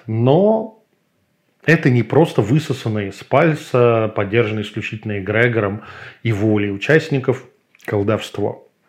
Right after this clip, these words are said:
Это действительно работает. Ещё Гарднер заложил в эту практику. Я немножко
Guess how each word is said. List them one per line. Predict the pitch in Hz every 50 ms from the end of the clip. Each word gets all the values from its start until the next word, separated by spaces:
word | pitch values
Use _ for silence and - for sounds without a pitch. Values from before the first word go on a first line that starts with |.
| _ _ _ _ _ _ -
Это | 156 160 147 139
действительно | 120 107 107 - - 123 117 - - 110 104 95
работает. | 92 95 92 98 95 - - 101 - - - - _ _ _ _ _ _ _ _ _ _ - - - - - - - - - - - - - - - - - _ _ _ _ - - _ _ _ _ _ _ _ _ _ _ _ - - - - - _ _ _ _ _ _ -
Ещё | 127 117 - - 170
Гарднер | 139 147 190 220 233 220 233 196
заложил | 165 147 135 123 117 107 98 117 151 170 156
в | 127 95 95 104
эту | 120 120 120 - -
практику. | 104 - 113 107 101 104 - - - 165 - - 196 185 170 - - - - _ _ _ _ _ _ -
Я | 135 156 175 139 120 123 131
немножко | 127 123 123 131 131 123 - - 127